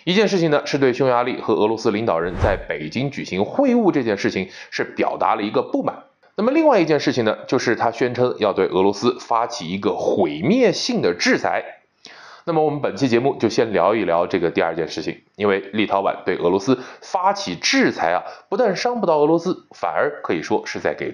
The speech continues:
中国送大礼。而且呢，整件事情看下来，我们不得不感慨啊，我们的中国是有先见之明的。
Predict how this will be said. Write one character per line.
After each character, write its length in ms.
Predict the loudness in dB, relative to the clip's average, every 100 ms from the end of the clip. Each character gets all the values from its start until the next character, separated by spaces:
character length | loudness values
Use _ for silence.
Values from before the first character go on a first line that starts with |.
| -4
中 240 | -2 -2
国 220 | 0 -4 -4
送 200 | -12 -12 -14 -12
大 160 | -10 -10
礼。 120 | -12 _ _ -20 -20 -20 -16 -4
而 100 | 0
且 120 | 2
呢， 100 | 4
整 140 | 4 4
件 100 | 2
事 100 | 2
情 120 | 2
看 160 | 0 2
下 100 | 2
来， 200 | 0 0 0
我 100 | 2
们 220 | 0 0
不 120 | 0
得 120 | 0
不 100 | 0
感 280 | -2 -2 -4
慨 160 | -2 0
啊， 140 | 0 -6 -16 _
我 140 | -2
们 100 | 0
的 140 | 0 -2 -2
中 180 | -4 2
国 220 | 0 0
是 240 | -6 -6 -4
有 140 | -8
先 300 | -8 -4 -4
见 180 | -2 -4
之 80 | -6
明 180 | -8
的。 80 | -12